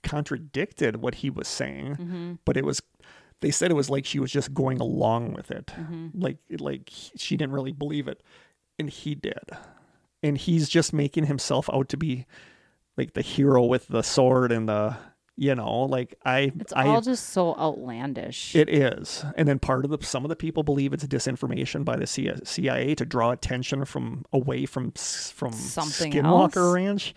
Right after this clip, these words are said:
Speaker 2: Oh.
Speaker 1: Like, I don't
Speaker 2: That's
Speaker 1: know.
Speaker 2: weird.
Speaker 1: Like, there was a lot of weird
Speaker 2: Hmm.
Speaker 1: stuff, but all of it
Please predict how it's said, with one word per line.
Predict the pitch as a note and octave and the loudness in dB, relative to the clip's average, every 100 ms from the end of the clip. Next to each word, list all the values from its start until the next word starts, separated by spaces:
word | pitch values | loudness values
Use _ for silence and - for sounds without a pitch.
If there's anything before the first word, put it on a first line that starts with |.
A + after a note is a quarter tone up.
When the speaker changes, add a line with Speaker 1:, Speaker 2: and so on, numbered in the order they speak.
| - | -10
Speaker 2:
Oh. | D3 C#3+ D3 - _ | -8 -8 -10 -18 _
Speaker 1:
Like, | D3+ C#3+ - | -2 -2 0
I | A#2+ G3 | 2 6
don't | E3 | 6
Speaker 2:
That's | C3+ D3 | 4 2
Speaker 1:
know. | G#2 | 0
Speaker 2:
weird. | C#3+ D3 | -4 -2
Speaker 1:
Like, | C#3+ C3+ | 0 4
there | D3+ | 4
was | E3+ C3 | 4 2
a | |
lot | A#2 A2+ A#2+ C3+ C3+ | -4 -6 -6 -4 -4
of | A#2+ - - | -8 -6 -2
weird | C3 F#3 | 0 -2
Speaker 2:
Hmm. | F3 | -4
Speaker 1:
stuff, | - - A#2 D3+ - - - _ | -4 0 2 0 -4 -14 -16 _
but | C3+ A#2+ - | 2 2 0
all | B2 B2+ C#3 C#3 | 2 4 6 4
of | A#2 | 2
it | A2 | -4